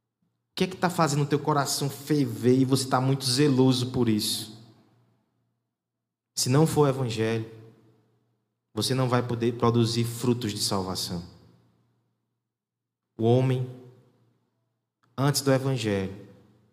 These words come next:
seja o mais respeitável ou o mais depravado,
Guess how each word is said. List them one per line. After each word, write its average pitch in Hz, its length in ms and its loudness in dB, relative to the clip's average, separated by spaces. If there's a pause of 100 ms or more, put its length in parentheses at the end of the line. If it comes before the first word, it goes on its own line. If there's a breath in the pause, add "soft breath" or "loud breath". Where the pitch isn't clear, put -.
(1120)
seja 127 300 2
o 127 40 0
mais 139 300 2
respeitável 113 840 0
ou 113 60 -2
o 113 40 -4
mais 131 260 -2
depravado, 110 720 -2